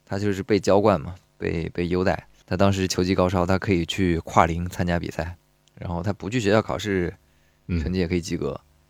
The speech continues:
Speaker 1: 呃，十五岁的时候签约球队，
Speaker 2: 对。
Speaker 1: 那给他送了一套公寓，然后阿根廷拿世青赛的时候，当时，当时还是军政府要，要招他入伍，但他就剃个头，他就，他就可以退伍。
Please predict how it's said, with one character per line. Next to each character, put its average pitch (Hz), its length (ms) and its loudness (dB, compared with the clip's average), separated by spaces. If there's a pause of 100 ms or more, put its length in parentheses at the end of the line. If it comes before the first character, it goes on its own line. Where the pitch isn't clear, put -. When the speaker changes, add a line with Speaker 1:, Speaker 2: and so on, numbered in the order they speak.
(400)
Speaker 1:
呃， 80 340 -8
十 - 160 -2
五 101 100 2
岁 98 140 8
的 98 80 6
时 90 80 2
候 95 100 6
签 90 220 4
约 98 100 2
球 92 120 0
队， 87 420 2
Speaker 2:
对。 - 20 -10
Speaker 1:
那 82 240 -4 (300)
给 76 160 -2
他 90 80 0
送 90 220 -6
了 87 40 -6
一 87 40 -6
套 90 120 -2
公 87 320 -8
寓， 87 120 -6 (120)
然 87 140 -10
后 90 80 -8
阿 95 160 -4
根 98 100 -2
廷 92 300 -6 (240)
拿 92 600 -2
世 - 160 -12
青 95 160 -8
赛 101 160 -6
的 90 180 -6
时 85 100 -12
候， 87 200 -12 (760)
当 113 180 -2
时， 113 240 0 (320)
当 120 220 0
时 120 100 -2
还 107 140 0
是 113 100 -2
军 117 160 -2
政 117 140 0
府 - 180 -8
要， 87 240 0
要 87 160 -2
招 92 160 -4
他 98 140 0
入 95 140 -2
伍， - 280 -8
但 92 140 -2
他 92 160 2 (340)
就 87 200 -2
剃 - 180 -2
个 87 80 2
头， 85 240 0
他 92 160 0
就， 82 240 -4 (160)
他 - 140 -6
就 90 80 -2
可 90 80 2
以 - 20 2
退 - 160 4
伍。 80 240 0